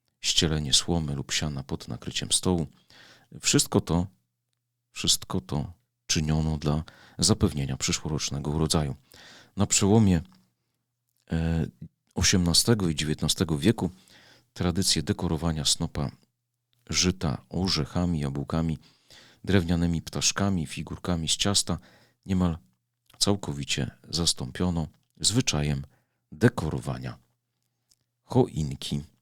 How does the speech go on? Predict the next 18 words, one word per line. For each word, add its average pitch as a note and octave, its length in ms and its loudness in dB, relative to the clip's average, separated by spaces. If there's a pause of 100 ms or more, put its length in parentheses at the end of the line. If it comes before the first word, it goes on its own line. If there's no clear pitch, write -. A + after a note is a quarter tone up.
(300)
Ten F2 140 -4
zwyczaj E2 320 -2
przybył D#2 320 -4
z C#2 60 -2
Niemiec G#2 400 4 (440)
i A#2 100 4
ostatecznie E2 600 0
to C#2+ 140 -4
właśnie - 400 -6
choinka - 640 0 (720)
stała D2 360 -2
się - 140 -4
symbolem D#2 600 0 (1400)
naszego - 500 0
chrześcijańskiego - 840 -2
święta, D#2 480 -2
jakim D2 340 -4
jest - 300 0